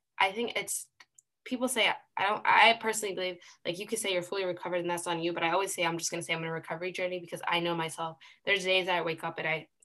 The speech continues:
think about it. You know, you, you kinda look at yourself in the mirror sometimes and it's like, "Oh God." Um, but yeah, I think for my E D, alhamdulillah, it has gotten dramatically better. Like,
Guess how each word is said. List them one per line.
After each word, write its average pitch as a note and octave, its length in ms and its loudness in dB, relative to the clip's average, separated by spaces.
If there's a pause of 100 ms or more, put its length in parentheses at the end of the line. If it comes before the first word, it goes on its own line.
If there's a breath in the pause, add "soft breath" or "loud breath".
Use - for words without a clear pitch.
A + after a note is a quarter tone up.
think F3 160 0
about - 240 2
it. - 80 -6
You E3+ 100 0
know, E3+ 60 2
you, F3 280 -4 (160 loud breath)
you C4 80 -4
kinda - 180 10
look C#4+ 120 4
at C4 80 10
yourself B3+ 260 8
in A3+ 60 0
the A3+ 80 0
mirror A3 140 6
sometimes G3+ 360 0
and F3+ 100 -2
it's F3 120 -4
like, E3+ 180 0
"Oh F3 120 0
God." D#3+ 260 6 (320 loud breath)
Um, E3+ 400 4
but G#3+ 120 6
yeah, A3+ 280 10 (260)
I G3+ 100 -2
think A3 200 0
for F#3+ 100 -6
my F#3+ 120 0
E F3+ 120 0
D, F3+ 100 -2
alhamdulillah, G3+ 500 4 (440 soft breath)
it F#3 60 -2
has F3+ 200 0
gotten E3+ 240 -2
dramatically F3+ 680 -2
better. E3+ 300 4
Like, D#3+ 260 -2